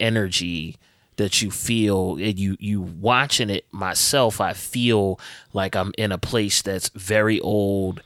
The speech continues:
who's, you know, culture has changed a lot over the years, and, you know, there's colonialism with the British and, and all of this stuff and all of these, like, different, um, cultural changes that in-, India has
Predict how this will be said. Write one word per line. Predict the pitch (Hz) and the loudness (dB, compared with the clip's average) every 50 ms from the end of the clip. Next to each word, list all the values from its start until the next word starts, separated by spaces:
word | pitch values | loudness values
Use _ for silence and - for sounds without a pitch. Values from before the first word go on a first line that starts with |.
| - - - - _ _ | -20 -20 -20 -20 _ _
who's, | - - 120 101 95 95 - - - - | -2 0 0 2 2 0 0 -2 -2 -2
you | 113 120 120 | -2 0 0
know, | 110 104 98 92 90 85 95 - _ _ _ _ _ _ - | 2 2 0 0 -2 -4 -6 -10 _ _ _ _ _ _ 0
culture | - 139 131 139 - - 143 123 | 4 4 4 4 4 4 2 2
has | 120 127 120 120 117 - | 2 2 2 2 2 2
changed | - - - 135 135 123 110 104 98 92 92 - - - | 0 0 0 0 0 0 0 -2 -2 -4 -4 -6 -4 -6
a | 107 | -6
lot | 98 95 104 107 107 98 - - - | -4 -2 -2 0 0 0 -2 -2 -2
over | 104 101 104 98 101 | -2 0 0 0 0
the | 92 95 | -2 -2
years, | 95 95 95 98 95 95 95 92 90 92 - | -2 -2 -2 -2 0 0 0 0 -2 -2 -4
and, | 104 98 95 | -4 -4 -4
you | 95 90 | -4 -4
know, | 90 87 | -4 -4
there's | 80 80 80 - - - - - - - - _ | -6 -4 -4 -4 -4 -6 -8 -14 -18 -20 -10 _
colonialism | - - 98 98 107 113 117 120 117 113 110 113 110 104 101 110 104 104 101 | -4 -2 0 2 4 4 4 4 2 2 2 2 2 2 2 0 0 0 -2
with | 98 87 | -2 -4
the | - 90 | -4 -2
British | - 113 123 117 117 113 110 107 - - 101 | 0 0 2 2 2 0 0 0 0 -2 -2
and, | 92 92 90 - | -2 -4 -6 -6
and | 87 95 90 - | -8 -8 -6 -2
all | - 117 117 117 117 | 0 2 2 2 0
of | |
this | 104 104 - | 0 -2 -2
stuff | - - 110 98 95 - - | -2 0 0 -2 -2 -2 -4
and | 92 90 | -4 -2
all | 73 104 107 107 | 0 0 2 2
of | 104 | 0
these, | 104 101 98 92 104 | 0 -2 -2 -2 -2
like, | 92 87 95 - - - - - - - _ - | -2 -4 -6 -8 -14 -20 -20 -20 -20 -14 _ 0
different, | 123 113 - - 107 196 95 - - - | 0 2 2 0 -2 -2 -2 -4 -6 -4
um, | 98 95 92 90 87 87 85 85 90 - _ _ _ _ _ _ _ _ _ - | -2 0 0 0 0 -2 -4 -6 -10 -14 _ _ _ _ _ _ _ _ _ 0
cultural | - 127 117 - - 117 104 98 | 2 2 2 2 2 2 2 2
changes | 90 - - 135 127 123 117 104 104 95 - | 2 0 0 0 0 0 0 -2 -4 -4 -4
that | 98 92 | -4 -2
in-, | - 110 107 - - | -2 -2 -4 -4 -4
India | - 117 110 104 104 101 95 92 | -2 -2 0 0 0 0 0 0
has | 90 85 | -2 -2